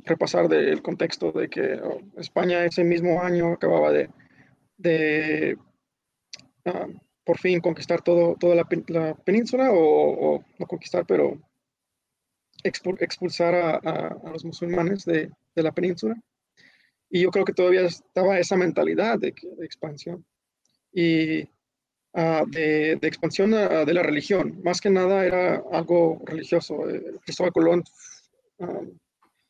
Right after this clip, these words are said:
vino a, al continente también a, a, ¿cómo se dice? Expandir la, la, la, la Iglesia Católica. Y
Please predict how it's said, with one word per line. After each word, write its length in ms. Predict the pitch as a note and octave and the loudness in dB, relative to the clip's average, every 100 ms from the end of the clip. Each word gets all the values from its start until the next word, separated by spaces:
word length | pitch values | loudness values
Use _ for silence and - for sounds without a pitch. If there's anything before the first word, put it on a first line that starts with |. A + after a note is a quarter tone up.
| _ _ _ _ _ _ _ _ _ _ _ - | _ _ _ _ _ _ _ _ _ _ _ -4
vino 300 | E3+ F3+ F3+ | 2 4 2
a, 80 | E3 F3+ | 0 -2
al 120 | D#3+ - | -6 -6
continente 500 | E3+ F#3 B3 C#4 - | -4 0 0 0 0
también 380 | E3+ E3 F3+ | 2 4 2
a, 240 | E3+ D3 C3+ - _ _ _ _ _ _ _ _ _ _ | 2 0 -2 -8 _ _ _ _ _ _ _ _ _ _
a, 360 | - - - - - _ _ _ _ _ _ _ _ _ _ _ _ _ _ _ - - - | -18 -18 -20 -20 -20 _ _ _ _ _ _ _ _ _ _ _ _ _ _ _ -16 -16 -12
¿cómo 220 | E3+ E3 | -12 -10
se 80 | E3+ | -12
dice? 200 | E3 E3+ E3+ | -10 -10 -10
Expandir 400 | F3 F3+ F3+ F#3 | -6 -4 -2 0
la, 240 | F#3 D#3+ | 0 -2
la, 200 | D#3 - F3+ - - | -4 -8 -10 -16 -20
la, 120 | D#3+ E3 _ _ _ | -20 -20 _ _ _
la 80 | E3+ | -4
Iglesia 220 | E3 E3+ | -4 -4
Católica. 380 | E3+ E3 - - _ _ _ _ _ _ _ _ _ _ _ F#3+ | -4 -4 -6 -10 _ _ _ _ _ _ _ _ _ _ _ 0
Y 440 | F3+ F3 E3+ | 2 4 4